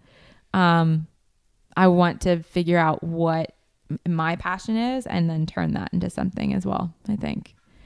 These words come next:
But right now, just living in the moment, I want to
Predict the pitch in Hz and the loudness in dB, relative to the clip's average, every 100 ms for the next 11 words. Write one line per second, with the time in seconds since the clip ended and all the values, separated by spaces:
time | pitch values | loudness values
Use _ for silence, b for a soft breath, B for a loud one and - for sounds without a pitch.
0 | b b b b - 196 185 180 180 202 | b b b b 0 4 6 4 2 4
1 | 214 185 185 196 202 175 - 180 175 170 | 4 4 4 2 0 -4 0 2 4 6
2 | 170 160 160 208 269 - _ - _ _ | 6 6 8 6 6 0 _ -20 _ _
3 | 180 180 175 165 - - 175 165 165 | -6 -4 -2 -4 -6 -4 -2 0 -2